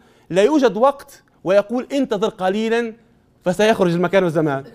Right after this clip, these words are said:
أين ستنتظر؟ <laughs> فهذا حقيقة يعني توفيق عكاشة الإلحاد الجديد يعني. ف، ف، يعني نحن، نحن نتحدث عن حقيقة عن، عن جنون، عن جنون الإلحاد. الإلحاد الجديد اليوم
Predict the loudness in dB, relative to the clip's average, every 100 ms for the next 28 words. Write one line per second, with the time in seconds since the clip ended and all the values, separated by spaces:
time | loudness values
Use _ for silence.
0 | -20 -20 -6 0 2 2 2 2 4 2
1 | 2 2 2 2 0 0 -4 -4 -10 -14
2 | _ _ _ -20 -20 -20 -18 -4 2 2
3 | 2 -2 -4 -2 0 2 0 -2 -6 -6
4 | 0 0 2 2 2 0 0 0 0 -2
5 | -4 -4 -4 -4 -6 -4 -6 -6 -8 -8
6 | -12 _ _ _ _ _ _ -20 _ _
7 | 2 6 6 6 4 2 0 0 2 2
8 | -2 -10 _ _ _ _ _ _ _ _
9 | _ -4 0 0 0 -4 -6 -6 -10 -8
10 | -6 -2 -2 0 -2 -4 -6 -8 -4 -4
11 | -2 -2 -6 _ _ _ _ _ _ -4
12 | -2 -2 -6 -6 -8 -10 -12 -12 -10 -8
13 | -6 -8 -12 -12 -14 -14 _ -18 -14 -6
14 | -6 -4 -8 -8 -6 -4 -4 -6